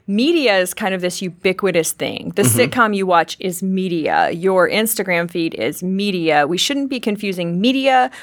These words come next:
Speaker 1: with journalism.
Speaker 2: Okay.
Speaker 1: All right. So a lot of what I'm addressing today is about journalism.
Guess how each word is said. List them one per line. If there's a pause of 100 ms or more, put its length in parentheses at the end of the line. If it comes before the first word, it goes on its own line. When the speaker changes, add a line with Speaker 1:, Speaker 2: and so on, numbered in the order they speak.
(120)
Speaker 1:
with
journalism. (140)
Speaker 2:
Okay. (120)
Speaker 1:
All
right.
So
a
lot
of
what
I'm
addressing
today (140)
is
about (360)
journalism.